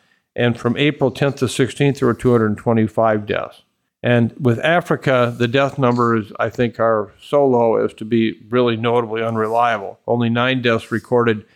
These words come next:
from March thirteenth to nineteenth, with only two recorded all of April tenth to sixteenth.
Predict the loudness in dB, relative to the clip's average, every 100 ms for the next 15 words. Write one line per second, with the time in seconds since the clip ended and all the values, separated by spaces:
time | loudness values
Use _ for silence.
0 | _ _ -2 0 0 -2 -2 -2 0 -2
1 | 0 -2 0 0 0 0 0 -4 -6 -2
2 | -2 -2 -6 0 2 2 0 -6 0 0
3 | 0 -6 _ _ -2 0 0 0 -2 -2
4 | -4 -2 -4 -4 -8 -10 -6 -6 -4 -2
5 | -2 -6